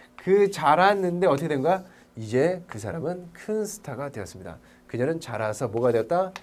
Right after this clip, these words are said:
큰 스타가 되었다. 그냥 순차적으로 앞뒤 갈라서 자라서 스타가 되었다. 이렇게 보시면 되겠습니다.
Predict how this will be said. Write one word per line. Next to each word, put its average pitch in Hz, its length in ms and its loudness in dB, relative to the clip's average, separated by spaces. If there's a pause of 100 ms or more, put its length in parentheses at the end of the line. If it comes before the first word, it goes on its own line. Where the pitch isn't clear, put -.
(380)
큰 208 280 -4
스타가 139 320 -8
되었다. 104 280 -10
그냥 131 220 -8
순차적으로 139 840 -2 (100)
앞뒤 127 460 -4
갈라서 98 480 -8 (440)
자라서 113 680 -2 (100)
스타가 131 380 -8
되었다. 110 380 -8
이렇게 107 260 -8
보시면 110 240 -12
되겠습니다. 101 680 -4